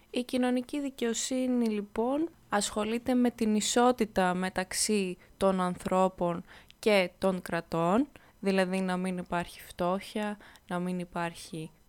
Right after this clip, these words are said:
πείνα, να μην υπάρχουν ταξικές και φυλετικές διακρίσεις ουσιαστικά, κάτι που ακούγεται αρκετά ιδανικό,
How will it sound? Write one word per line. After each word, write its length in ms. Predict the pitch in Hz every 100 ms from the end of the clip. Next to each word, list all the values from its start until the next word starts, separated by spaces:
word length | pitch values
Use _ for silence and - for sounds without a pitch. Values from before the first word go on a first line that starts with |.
| -
πείνα, 640 | 175 202 214 214 214 214 _
να 160 | 226 208
μην 180 | 214 226
υπάρχουν 580 | 226 202 208 - 220 214
ταξικές 640 | - 196 - - - 208 214
και 140 | - 214
φυλετικές 680 | - 196 185 - 208 208
διακρίσεις 760 | 190 196 190 202 202 196 - -
ουσιαστικά, 800 | 190 - 175 - - - 214 254 -
κάτι 260 | 220 233
που 140 | 240 240
ακούγεται 480 | 220 247 247 254 226
αρκετά 520 | 214 - 196 226 233
ιδανικό, 840 | 214 196 185 180 - 180 180 233